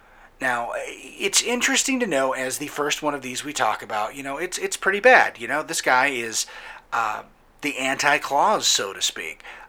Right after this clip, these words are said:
Uh, apparently, he, uh, walks with a limp because of a childhood inj-, injury, and his, uh, clothes and face are generally dirty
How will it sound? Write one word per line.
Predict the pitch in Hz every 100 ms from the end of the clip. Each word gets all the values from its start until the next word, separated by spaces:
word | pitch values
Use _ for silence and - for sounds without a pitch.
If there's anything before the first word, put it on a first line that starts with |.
| -
Uh, | 110 101 -
apparently, | - 180 220 156
he, | 131 143
uh, | 117 113
walks | 123 139 -
with | 160
a | 160
limp | 110 107
because | - 113
of | 107
a | 110
childhood | 104 98 101 120
inj-, | 98 95 -
injury, | 98 95 95 92
and | 95
his, | 101 107
uh, | 98 87 - - _ _ -
clothes | - 135 135 139
and | 143
face | 127 113 107
are | 107
generally | 107 104 113 131
dirty | 120 104 98 95